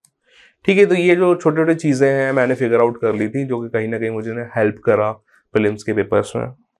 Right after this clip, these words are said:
अब देखते हैं साइंस टेक एनवायरनमेंट की बात करते हैं। तो साइंस की स्ट्रैटेजी मेरी ऐसी थी कि मैं साइंस बैकग्राउंड से तो मैं नहीं पढ़ता था, एनवायरनमेंट का मैं आपको रामबाण बता देता हूँ। आपको कुछ नहीं करना है, एनवायरनमेंट की घटना चक्र पढ़नी है, और जो पॉपुलर क्वेश्चन है ना उनको रिवर्स इंजीनियर करके उसके शॉर्ट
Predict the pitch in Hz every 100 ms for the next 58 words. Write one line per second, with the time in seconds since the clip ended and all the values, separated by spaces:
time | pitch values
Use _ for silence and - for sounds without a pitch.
0 | _ _ - 151 156 160 165 147 123 139
1 | 147 143 131 127 123 131 131 113 - 120
2 | 120 151 160 123 127 139 131 127 131 135
3 | 127 120 131 131 135 135 117 120 123 120
4 | 117 120 123 120 107 117 107 107 139 156
5 | _ - _ - 143 135 139 160 156 151
6 | 147 143 127 127 139 120 117 120 117 110
7 | 104 101 101 110 139 - _ _ _ _
8 | - 131 143 139 139 156 139 131 123 131
9 | 127 120 113 123 123 117 104 107 107 110
10 | - 101 104 113 120 120 _ _ _ _
11 | _ _ _ _ _ _ _ _ _ _
12 | _ _ - 120 131 131 117 127 139 139
13 | 131 - 135 147 135 123 127 123 120 127
14 | 127 123 123 120 117 110 135 123 135 113
15 | 104